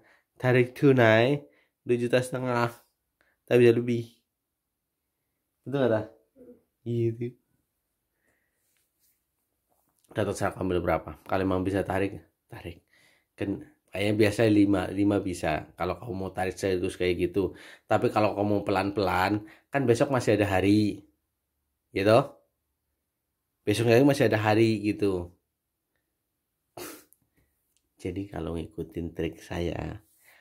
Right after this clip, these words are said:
kau ambil seperlunya dulu yang dalam hati pikiranmu. Nah, kalau mau jalan, kau baru ambil lagi.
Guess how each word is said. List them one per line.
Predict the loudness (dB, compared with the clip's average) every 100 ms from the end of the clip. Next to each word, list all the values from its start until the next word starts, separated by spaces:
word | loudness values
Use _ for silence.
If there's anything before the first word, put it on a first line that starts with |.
| _ _ _
kau | -8 -8 -6
ambil | -4 -4 -4 -2 0 0 -2 -6 _ _ _ _
seperlunya | -10 -8 -6 -2 -2 0 -2
dulu | -4 -2 2
yang | 4 2 -4 -8
dalam | -4 -2 -2 -6 -12
hati | -14 -12
pikiranmu. | -12 -10 -6 -4 -4 -4 -4 -4 -8 _ _ _ _ _ _ _ _ _ _ _ _ -8
Nah, | -6 -2
kalau | -2 -2
mau | -4 -6
jalan, | -6 -6 -4 -4
kau | -4
baru | -4 -2 -2
ambil | -4 -4
lagi. | -4 -6 -10 -10 -12